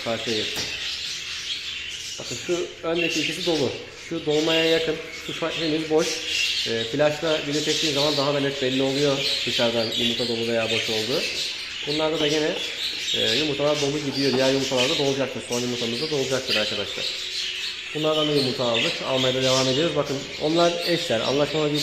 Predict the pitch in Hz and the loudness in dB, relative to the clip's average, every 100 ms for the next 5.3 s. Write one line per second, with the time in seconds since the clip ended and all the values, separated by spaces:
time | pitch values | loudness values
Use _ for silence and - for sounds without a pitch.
0 | - 151 147 160 190 - 143 180 180 202 | 0 2 4 4 2 0 0 2 4 6
1 | 170 165 185 156 170 156 139 123 120 117 | 6 4 4 6 8 6 4 2 2 2
2 | 131 160 - - - - - 117 113 113 | 2 0 -2 -2 -4 -4 -2 0 0 2
3 | 135 143 139 147 131 - 139 139 143 156 | 4 4 4 2 0 2 2 4 4 4
4 | - - 135 202 175 165 156 151 156 165 | 4 2 2 2 2 2 2 0 -2 -2
5 | 147 156 180 | 0 2 2